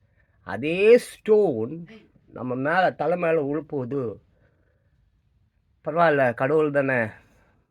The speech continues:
உழட்டும்" அப்படின்னு சொல்லிட்டு இருக்க முடியாது.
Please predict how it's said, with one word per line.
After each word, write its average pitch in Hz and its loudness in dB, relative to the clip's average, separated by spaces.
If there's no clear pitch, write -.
உழட்டும்" 160 -2
அப்படின்னு 123 -4
சொல்லிட்டு 117 -8
இருக்க 110 -12
முடியாது. 101 -16